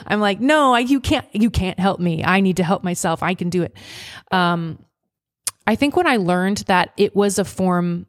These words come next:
I had a therapist say, "Well, are you a narcissist?" And I was like,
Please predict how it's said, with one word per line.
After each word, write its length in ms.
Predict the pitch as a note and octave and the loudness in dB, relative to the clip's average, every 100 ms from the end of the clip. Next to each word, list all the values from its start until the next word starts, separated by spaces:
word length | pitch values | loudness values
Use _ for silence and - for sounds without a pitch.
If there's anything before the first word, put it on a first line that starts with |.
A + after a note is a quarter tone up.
| - | -4
I 60 | G3+ | 0
had 140 | A#3 | 0
a 40 | |
therapist 440 | A#3 G#3 G3 F#3+ - | 0 0 0 -2 -2
say, 140 | F#3+ | -2
"Well, 180 | E3+ F3 | 0 0
are 120 | F3 F3 | 0 0
you 260 | E3 A3+ | 2 2
a 20 | |
narcissist?" 800 | E3+ C3+ D3+ D#3 - - - - - _ _ _ _ _ _ _ _ _ _ _ - | 2 -4 -8 -10 -10 -12 -16 -18 -20 _ _ _ _ _ _ _ _ _ _ _ -4
And 100 | G#3+ | 0
I 100 | G#3+ | 2
was 140 | G#3+ | 2
like, 200 | G#3 F#3+ | 0 -4